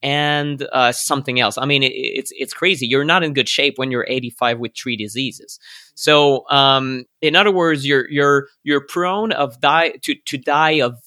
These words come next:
anything that year. And, and th-, there were good indications in the data already that a lot, a large fraction of those covid deaths were people that maybe died from a new pathogen. If you, if you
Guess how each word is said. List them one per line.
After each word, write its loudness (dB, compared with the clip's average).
anything -2
that -6
year. -10
And, 2
and -2
th-, -4
there -2
were 0
good 2
indications -2
in -4
the -6
data 0
already 0
that 2
a 2
lot, 2
a 0
large 0
fraction 0
of -6
those -4
covid -4
deaths 2
were -2
people -2
that 2
maybe -2
died 2
from 0
a 0
new -6
pathogen. -2
If -8
you, -6
if -4
you -6